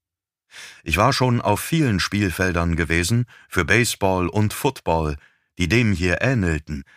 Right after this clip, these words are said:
aber noch nie auf einem, das vollkommen rund war.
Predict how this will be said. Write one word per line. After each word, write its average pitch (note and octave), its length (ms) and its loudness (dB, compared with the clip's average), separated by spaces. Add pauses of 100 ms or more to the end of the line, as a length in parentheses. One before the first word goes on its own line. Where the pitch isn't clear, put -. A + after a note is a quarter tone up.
aber F2 200 0
noch E2 180 0
nie A#2 220 2
auf F#2 180 -2
einem, G2+ 340 2
das D#2+ 200 -2
vollkommen G#2 600 0
rund C#3+ 400 0
war. C#2+ 280 -6